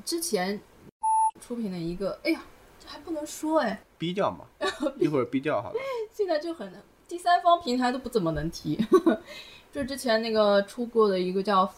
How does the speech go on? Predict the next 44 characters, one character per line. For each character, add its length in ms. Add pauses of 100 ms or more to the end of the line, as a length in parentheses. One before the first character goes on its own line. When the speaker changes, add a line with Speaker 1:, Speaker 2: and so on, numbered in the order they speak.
(160)
Speaker 1:
《风 200
犬 240
少 220
年 160
的 80
天 260
空》 240 (140)
这 120
一 140
部 280
剧， 340 (240)
当 160
时 380
口 200
碑 140
还 120
不 140
错， 320 (180)
但 140
是 280
有 200
一 60
点 220
点 240
烂 200
尾。 240 (360)
<laughs> 380
然 140
后 160
这 140
一 100
次 240
是 420
原 200
班 200
人 160
马 300 (320)
搞 220
了 160
这 180
一 220
个 340
电 260
影， 240